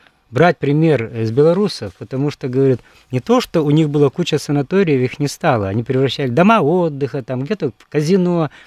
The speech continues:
а что именно вот это всё, но, э, с-, классическое санаторно-курортное лечение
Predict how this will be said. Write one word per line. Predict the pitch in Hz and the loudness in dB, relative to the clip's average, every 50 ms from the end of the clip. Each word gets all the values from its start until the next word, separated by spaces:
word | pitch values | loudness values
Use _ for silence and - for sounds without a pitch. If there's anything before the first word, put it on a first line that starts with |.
| - - - - - - _ _ _ _ | -20 -20 -20 -20 -20 -20 _ _ _ _
а | - 120 | -4 -4
что | 110 - - | -2 2 4
именно | 170 196 180 180 165 151 147 | 4 4 4 4 2 2 2
вот | 143 143 - | 0 0 0
это | 160 143 - - 123 | 0 -2 0 0 -4
всё, | - - - 196 214 190 127 | -2 0 2 2 4 4 4
но, | 123 135 147 139 123 101 87 _ _ _ _ _ _ _ _ _ _ | 2 2 4 4 2 0 -2 _ _ _ _ _ _ _ _ _ _
э, | - 110 113 117 123 - | -6 -4 -2 -2 -2 -4
с-, | - - - - - _ _ _ | -8 -18 -20 -20 -20 _ _ _
классическое | - 123 120 - - 196 202 - 240 202 - 226 196 | -4 -4 -4 -2 -2 -4 -4 -4 -4 -4 0 0 0
санаторно-курортное | - - 180 156 165 156 143 143 139 113 135 127 131 123 - 127 120 | 2 2 0 2 2 2 2 2 0 0 0 0 0 0 0 -2 -2
лечение | 113 113 104 - - 123 107 95 92 92 90 | -2 -2 -2 -2 -2 -2 -2 -4 -4 -6 -8